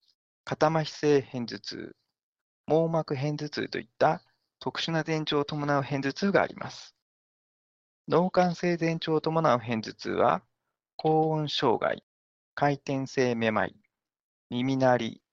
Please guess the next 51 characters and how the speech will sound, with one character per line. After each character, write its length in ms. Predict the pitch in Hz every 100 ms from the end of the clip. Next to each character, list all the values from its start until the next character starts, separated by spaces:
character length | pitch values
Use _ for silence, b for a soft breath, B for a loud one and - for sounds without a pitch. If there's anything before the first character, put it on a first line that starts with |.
| _ _ -
難 260 | 135 151
聴 180 | 156 156
な 140 | 156 147
ど 120 | 123
の 100 | 110
前 180 | 107 104
兆 180 | - 98
を 40 |
認 220 | - -
め、 260 | 98 170 220 _ _ _ _
片 240 | - - 180
麻 100 | 180
痺 60 | -
性 220 | 170 160
片 180 | 156 156
頭 120 | 151
痛 160 | - 127
は 300 | 131 156 - _ _ -
前 220 | 143 156
兆 280 | - 143 143
に 220 | 170 202 _ _ _ _
下 140 | - 165
肢 180 | -
や 240 | 113 113 - -
上 200 | 135 120
肢 160 | -
の 80 | 107
麻 120 | 117
痺 200 | 147 170
を 60 | 185
伴 320 | 120 - -
い 80 | 50
ま 140 | 50
す。 260 | - - - _ _ _ _ _ _ _ _ _ _ _ _ _ _ - -
注 200 | 202 190
意 60 |
し 120 | -
た 140 | - 143
い 80 | 127
の 100 | 127
は 180 | 165 - -
網 180 | 131 143
膜 260 | 139 - 135
片 100 | 135
頭 140 | 127
痛 160 | - 170
の 140 | 160
前 140 | 107 92
兆 240 | - 64
で 140 | - -
す。 240 | -